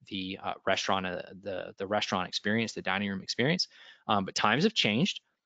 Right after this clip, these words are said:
and people, they, they want to enjoy the meals that you're creating for them, but they want easier and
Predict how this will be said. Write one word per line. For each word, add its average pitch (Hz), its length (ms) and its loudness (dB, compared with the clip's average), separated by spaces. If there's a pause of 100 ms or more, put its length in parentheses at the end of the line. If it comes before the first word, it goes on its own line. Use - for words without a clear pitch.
(160)
and 110 140 0
people, 120 600 6
they, 113 320 2
they 110 180 4
want 107 400 4
to 147 140 4
enjoy 139 340 6
the 143 80 6
meals 127 340 4
that - 120 0
you're 123 140 2
creating 123 400 2
for 147 120 -2
them, 165 200 2
but 110 140 2
they 98 100 2
want 98 340 2 (200)
easier 113 680 4
and 95 320 -4